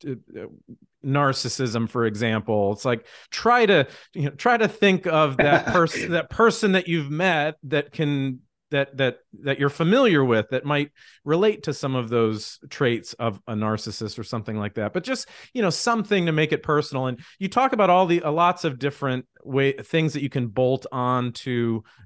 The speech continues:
Speaker 1: individual concepts to help,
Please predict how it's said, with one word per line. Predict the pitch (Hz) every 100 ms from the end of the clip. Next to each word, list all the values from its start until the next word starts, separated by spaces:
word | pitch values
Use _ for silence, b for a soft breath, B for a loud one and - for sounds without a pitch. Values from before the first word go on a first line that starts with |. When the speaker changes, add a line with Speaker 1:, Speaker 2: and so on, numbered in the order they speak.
| b _
Speaker 1:
individual | 156 151 135 135 127 117
concepts | - 139 135 131 120 110 -
to | -
help, | 127 - 165 - -